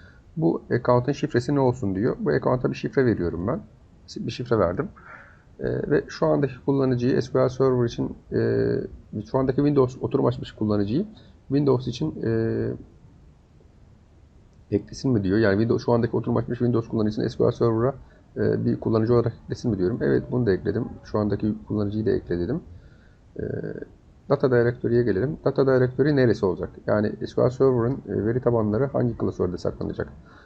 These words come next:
Bunu ben genellikle değiştiriyorum. Çünkü C sistem sü-, sürücümün başına her an her şey gelebilir. O yüzden başka bir şey seçiyorum bunun için. Başka bir klasör seçiyorum genellikle.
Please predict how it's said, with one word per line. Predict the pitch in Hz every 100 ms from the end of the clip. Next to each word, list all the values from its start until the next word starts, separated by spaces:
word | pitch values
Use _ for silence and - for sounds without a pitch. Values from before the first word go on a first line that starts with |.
| - -
Bunu | 143
ben | 151 139
genellikle | 135 139 - 127
değiştiriyorum. | 120 120 135 139 110
Çünkü | 110 120 120 113
C | - 113 117 113
sistem | - - 117 120
sü-, | - - - 110
sürücümün | 110 110 113
başına | 107 113 110
her | 117
an | 117
her | 117
şey | - 110
gelebilir. | 107 101 107 180 - - - - -
O | 135
yüzden | 127 127 120
başka | 117 - 127
bir | 123 - -
şey | - 123
seçiyorum | 123 113 101 95 92
bunun | 90
için. | 87 - - -
Başka | - - 110
bir | 107
klasör | 110 107 113
seçiyorum | - - - 90 87
genellikle. | 90 90 90 135